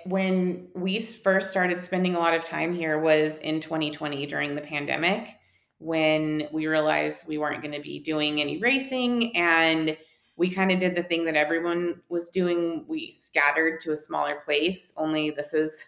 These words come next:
<laughs> my home. And we also bought a piece of land at that time, which turned out to be total baller move that we had no idea <laughs> was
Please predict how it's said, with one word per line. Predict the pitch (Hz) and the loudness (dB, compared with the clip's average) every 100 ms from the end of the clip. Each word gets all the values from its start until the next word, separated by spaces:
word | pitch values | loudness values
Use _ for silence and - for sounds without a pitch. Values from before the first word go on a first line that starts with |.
| - 196 | -12 -14
<laughs> | - - - | -16 -20 -2
my | 190 170 | 2 2
home. | 180 165 165 180 185 | 2 2 4 6 6
And | 160 156 147 - | 6 4 0 0
we | 165 | 4
also | 160 170 - 160 | 6 4 2 0
bought | 143 139 156 151 - | 0 2 4 2 -2
a | |
piece | 170 170 156 | -4 -4 -6
of | 151 | -6
land | 160 196 220 233 | 0 4 4 4
at | 240 | 2
that | 226 220 | 2 2
time, | 226 220 214 | 0 0 2
which | 190 180 - | 0 -2 -4
turned | 175 165 | -2 2
out | 156 151 | 2 2
to | 165 | -4
be | 170 151 151 147 | 0 4 4 4
total | 180 170 165 | 2 2 4
baller | 160 156 151 151 | 4 6 4 2
move | 147 156 160 | 0 -2 -2
that | 151 | -4
we | 151 | -2
had | 156 147 | 0 0
no | 147 139 | -2 -2
idea | 143 143 151 269 - - | -2 2 4 4 0 -8
<laughs> | - | -4
was | 240 240 | -2 -2